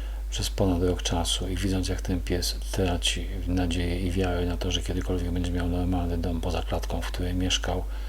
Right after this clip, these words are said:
postanowił zamieszkać w tej klatce z tym psem. Dzięki temu przyciągnął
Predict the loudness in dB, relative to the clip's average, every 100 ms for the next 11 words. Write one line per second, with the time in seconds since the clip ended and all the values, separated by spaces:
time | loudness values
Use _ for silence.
0 | -6 -6 -6 -6 -2 0 4 6 6 8
1 | 8 6 4 -2 -2 -4 -4 -4 -4 -2
2 | -2 -2 0 2 4 4 2 2 0 2
3 | 2 0 0 0 0